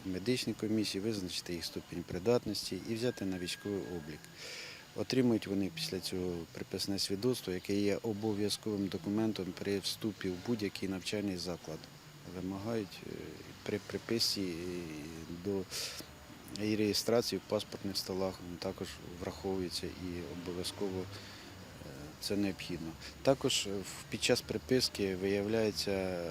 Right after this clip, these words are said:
бажаючі, хто хоче навчатись в вищих військових навчальних закладах, і хто б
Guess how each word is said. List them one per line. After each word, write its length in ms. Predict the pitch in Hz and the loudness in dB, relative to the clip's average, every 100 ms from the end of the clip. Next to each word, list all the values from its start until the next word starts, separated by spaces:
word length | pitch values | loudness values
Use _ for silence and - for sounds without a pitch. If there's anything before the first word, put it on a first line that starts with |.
| 82 90 | -4 -2
бажаючі, 480 | 107 104 107 101 - | 0 4 4 2 -2
хто 240 | - - | -4 0
хоче 420 | 104 104 98 98 95 87 92 92 | 2 2 2 0 0 -4 -6 -4
навчатись 540 | 104 98 107 95 98 - | -2 2 2 2 -2 2
в 40 | |
вищих 340 | 135 - 95 95 | 2 2 0 -4
військових 340 | - 98 92 92 | -4 -4 -4 -4
навчальних 480 | 90 - 92 92 87 | -6 -4 -2 -2 -2
закладах, 440 | 85 82 82 80 80 - - - - - - - 139 | -4 -4 -4 -6 -8 -8 -10 -10 -12 -14 -14 -6 -2
і 160 | 151 | 0
хто 240 | 139 - | -2 4
б 40 | 139 | 4